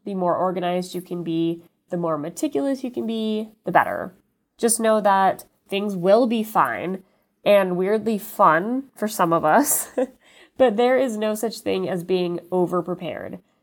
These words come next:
So start early and visualize how A P testing will go for your school. And most importantly,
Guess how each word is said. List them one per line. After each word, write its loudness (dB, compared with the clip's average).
So 4
start 0
early 0
and -4
visualize -2
how -2
A 0
P -8
testing -6
will 0
go -2
for -4
your -2
school. -10
And -2
most 2
importantly, 0